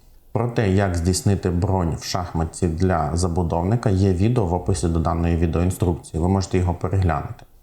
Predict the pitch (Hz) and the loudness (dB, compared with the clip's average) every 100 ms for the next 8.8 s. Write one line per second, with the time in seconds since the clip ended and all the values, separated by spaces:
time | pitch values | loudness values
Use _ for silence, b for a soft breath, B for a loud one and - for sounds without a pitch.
0 | - _ _ _ 98 95 117 139 135 135 | -20 _ _ _ -2 0 4 4 6 4
1 | 131 110 95 92 - 113 117 101 90 110 | 2 2 2 0 0 0 0 -2 2 4
2 | 135 117 104 - 98 104 107 104 101 85 | 4 2 -2 -2 0 0 2 2 2 2
3 | 85 87 87 85 90 117 - 98 95 - | 2 2 2 2 2 -2 -2 0 0 0
4 | 107 90 87 85 82 82 98 - 120 - | 2 2 2 0 -2 0 -2 -2 -4 0
5 | 107 95 85 80 - 98 - - 98 90 | 0 2 2 0 0 -2 -4 -2 0 0
6 | 85 85 78 - 90 82 80 101 135 104 | 0 0 0 -2 -4 -2 -2 2 2 2
7 | 101 92 69 82 90 135 - - - 92 | 2 0 0 0 2 0 -2 -4 -2 0
8 | 90 92 95 101 101 82 - - | 2 0 0 0 0 0 -2 -8